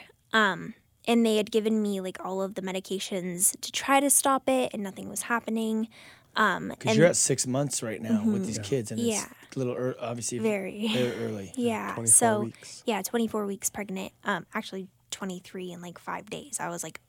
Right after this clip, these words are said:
Speaker 1: under the mark. Um, 'cause, like, twenty-four weeks is when you're allowed, that's, like, when you're still considered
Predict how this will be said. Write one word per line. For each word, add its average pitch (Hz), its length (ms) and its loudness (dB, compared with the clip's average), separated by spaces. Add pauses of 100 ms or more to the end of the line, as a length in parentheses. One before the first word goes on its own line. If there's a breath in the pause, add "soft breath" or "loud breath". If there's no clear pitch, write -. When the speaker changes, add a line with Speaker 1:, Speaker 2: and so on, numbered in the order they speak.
Speaker 1:
under 170 480 -6
the 170 100 -10
mark. - 460 -8 (540 soft breath)
Um, 190 320 0
'cause, 226 160 0
like, 190 180 2
twenty-four 214 520 2
weeks 175 280 2
is 185 120 -2
when 175 420 -2
you're 180 400 -2 (240)
allowed, 175 460 0
that's, 208 220 2
like, - 220 -2
when 208 160 -4
you're 185 140 -4
still 165 300 -2
considered 170 680 -6